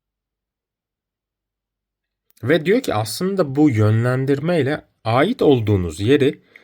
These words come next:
yetişeceğiniz, serpileceğiniz, büyüyeceğiniz toprakları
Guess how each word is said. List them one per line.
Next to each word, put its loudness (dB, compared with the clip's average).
yetişeceğiniz, -2
serpileceğiniz, -2
büyüyeceğiniz 0
toprakları -4